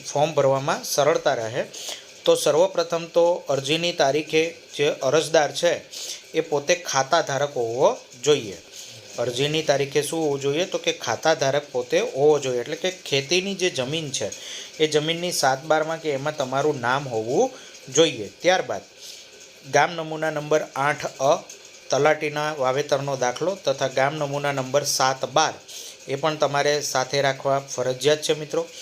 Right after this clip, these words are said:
એ પછી આધાર કાર્ડ, મોબાઈલ નંબર, બેંક પાસબુક કે જેની અંદર આઈ એફ એસ સી કોડ આપેલો હોય, તો એવી બેંક પાસબુકની નકલ પણ તમારે સાથે રાખવાની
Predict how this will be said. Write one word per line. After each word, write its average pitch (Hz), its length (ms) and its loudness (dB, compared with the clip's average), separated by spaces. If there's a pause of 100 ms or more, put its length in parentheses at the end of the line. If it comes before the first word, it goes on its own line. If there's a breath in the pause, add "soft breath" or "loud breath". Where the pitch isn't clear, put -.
(380 loud breath)
એ 151 80 6
પછી 156 480 0
આધાર 135 340 0
કાર્ડ, 151 400 0
મોબાઈલ 147 280 0
નંબર, 147 340 2 (140)
બેંક 135 280 0
પાસબુક 139 500 0
કે 143 100 -2
જેની 131 300 -2
અંદર 143 240 2 (100)
આઈ 127 160 -2
એફ 143 140 -2
એસ 135 160 -2
સી 139 200 -4
કોડ 135 160 4
આપેલો 131 400 0
હોય, 147 260 2 (480 loud breath)
તો 147 120 2 (220)
એવી 139 340 0
બેંક 147 240 4
પાસબુકની 143 560 -2
નકલ 139 360 0
પણ 147 220 -4
તમારે 135 340 0
સાથે 127 360 0
રાખવાની 127 560 0